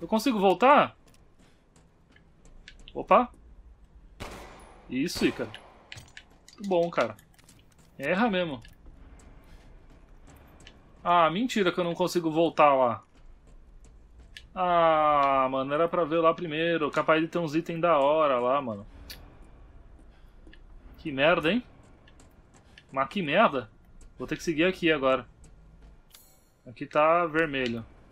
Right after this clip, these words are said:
Então tem item aqui ainda, então. Não tem, não?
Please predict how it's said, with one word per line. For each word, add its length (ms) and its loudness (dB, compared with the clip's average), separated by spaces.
Então 140 -10
tem 260 -2
item 220 -2
aqui 220 -4
ainda, 200 -4
então. 280 -6
Não 80 -16
tem, 160 -4
não? 220 -2